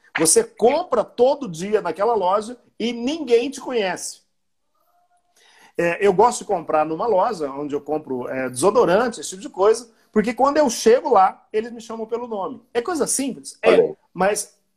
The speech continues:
Speaker 1: ali você é singular. Então, tratamento personalizado.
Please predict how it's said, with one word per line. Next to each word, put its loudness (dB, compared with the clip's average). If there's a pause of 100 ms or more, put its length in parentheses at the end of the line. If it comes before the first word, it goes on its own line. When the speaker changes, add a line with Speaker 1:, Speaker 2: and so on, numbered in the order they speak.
Speaker 1:
ali 0 (160)
você -12
é -8
singular. -8 (600)
Então, -4 (360)
tratamento 2
personalizado. -2